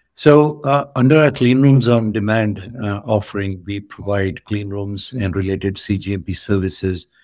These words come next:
really enables, uh, our clients to get to the clinic faster and then eventually get to commercial faster. And the way we do that is we build these, um,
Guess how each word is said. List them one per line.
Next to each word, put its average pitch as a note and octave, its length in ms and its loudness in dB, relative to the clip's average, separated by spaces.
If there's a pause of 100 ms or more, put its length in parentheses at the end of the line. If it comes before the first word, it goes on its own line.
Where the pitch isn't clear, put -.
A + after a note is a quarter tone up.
(280)
really A#2+ 320 6
enables, G2+ 720 0 (100)
uh, G2+ 80 -4
our G2 200 -6
clients G2+ 500 -6
to G2 120 -8
get G2 260 -6
to G2+ 60 -10
the F#2+ 100 -8
clinic G2 360 -6
faster F#2 600 -6 (320)
and G2 120 -8
then G2 120 -2
eventually G2 400 -4
get F#2 180 -6
to - 80 -8
commercial F2+ 480 -10
faster. F2+ 640 -12 (560)
And G#2+ 100 2
the G2+ 60 4
way B2+ 160 8
we C#3 100 4
do A#2+ 220 4
that G#2+ 240 2
is F2+ 160 -2
we G2 100 0
build G#2+ 440 0
these, F#2+ 420 -4
um, F2 480 -6